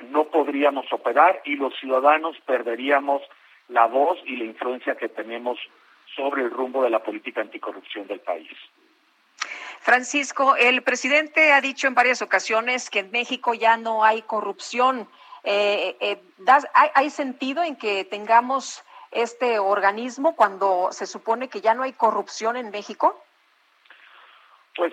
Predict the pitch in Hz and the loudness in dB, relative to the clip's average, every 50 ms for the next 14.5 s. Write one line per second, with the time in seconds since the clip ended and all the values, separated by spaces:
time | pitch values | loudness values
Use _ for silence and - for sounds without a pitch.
0 | - 180 170 160 156 156 - 139 147 151 147 143 156 170 165 151 147 143 - - | 2 4 6 6 6 4 4 2 4 6 8 6 6 6 6 4 2 2 0 -8
1 | - - - - - 160 160 160 165 160 165 165 151 - - 135 120 113 110 104 | -14 -16 -16 -4 2 4 4 4 6 6 4 4 4 0 -2 -2 0 0 0 -2
2 | 98 98 - _ _ _ 123 113 113 113 277 370 381 302 269 107 98 101 127 180 | -6 -8 -12 _ _ _ -14 -12 -10 -6 -6 -6 -6 -4 -4 -6 -6 -6 -6 -8
3 | 240 240 - - - - - 139 - - 170 160 - - 135 - 127 127 135 156 | -8 -10 -12 -16 -16 -12 -10 -8 -4 -2 -2 -2 -4 -6 -10 -10 -10 -8 -8 -10
4 | 156 - 156 151 147 147 143 139 131 127 - - 143 135 135 139 139 - 139 123 | -12 -8 -4 -2 -2 -2 -2 -4 -10 -10 -12 -10 -10 -8 -8 -8 -6 -6 -6 -8
5 | - - - - - 147 135 135 147 - - - - 110 107 117 117 120 123 120 | -8 -12 -16 -14 -10 -6 -2 -2 -2 -2 -4 -8 -10 -10 -8 -10 -12 -8 -6 -6
6 | 120 120 113 113 113 110 - - - 117 117 123 - _ _ _ _ _ _ _ | -6 -6 -8 -12 -12 -14 -12 -10 -8 -8 -8 -8 -10 _ _ _ _ _ _ _
7 | _ _ _ _ _ _ _ - - - - _ - 143 135 135 147 143 - - | _ _ _ _ _ _ _ -10 -10 -10 -12 _ -6 -4 -2 -2 -2 -4 -6 -10
8 | 123 123 - 131 - - - 127 117 120 120 131 127 127 - - 131 135 131 127 | -10 -10 -10 -10 -14 -12 -12 -10 -8 -6 -2 -2 -2 -2 -2 -8 -10 -6 -2 0
9 | 120 - - - 113 - - - 143 147 151 156 143 - 120 107 104 - - 131 | 0 0 0 -2 -4 -4 -4 -8 -6 -6 -4 -4 -6 -8 -8 -8 -8 -6 -2 -2
10 | 127 127 123 127 120 117 110 - 117 - - 113 107 - - 123 123 123 123 123 | 0 0 0 -4 -4 -4 -8 -10 -10 -8 -8 -10 -10 -8 -4 -2 0 2 2 0
11 | 123 123 - - 113 110 107 101 95 - - 110 107 - - 110 110 107 107 110 | -2 -6 -8 -12 -12 -10 -10 -10 -10 -6 -6 -6 -6 -4 -2 -2 0 0 -2 -4
12 | 113 113 113 120 117 113 - - 113 107 104 107 107 110 113 117 117 - - - | -6 -6 -4 -4 -6 -6 -6 -6 -10 -10 -6 -2 -2 -2 -2 -2 -6 -10 -10 -10
13 | 113 104 104 104 104 104 101 - - 110 95 _ 107 107 107 110 110 - - 113 | -10 -8 -8 -8 -6 -6 -6 -6 -8 -14 -18 _ -6 -4 -4 -4 -4 -6 -6 -6
14 | 104 101 101 98 - - 110 107 107 107 - | -6 -4 -6 -8 -10 -10 -12 -8 -6 -6 -6